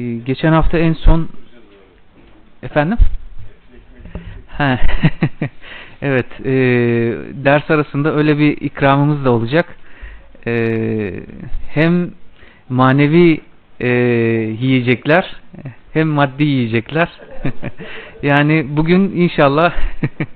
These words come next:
<laughs> e, tamamen doymuş olacağız. İnşallah. E, en son kırk üçüncü ayette kalmıştık. E, bu hafta kırk üçüncü ayetten devam edeceğiz inşallah. Hocam buyurun.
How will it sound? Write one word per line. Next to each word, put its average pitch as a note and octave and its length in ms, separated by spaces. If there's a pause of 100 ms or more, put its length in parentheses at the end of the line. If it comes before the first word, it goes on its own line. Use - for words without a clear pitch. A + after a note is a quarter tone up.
<laughs> - 680
e, B2 80 (600)
tamamen D#3 500
doymuş C#3+ 340
olacağız. A#2+ 420 (1800)
İnşallah. A2+ 560 (1000)
E, B2 80
en A#2+ 380
son G3+ 380
kırk E3 300
üçüncü F3+ 440
ayette D3 420
kalmıştık. - 720 (120)
E, A#2+ 280
bu C#3 80
hafta D3+ 440 (160)
kırk - 260
üçüncü B2+ 260
ayetten B2+ 420
devam B2 280
edeceğiz A#2 380
inşallah. A#2 520 (880)
Hocam C3 320
buyurun. C3 260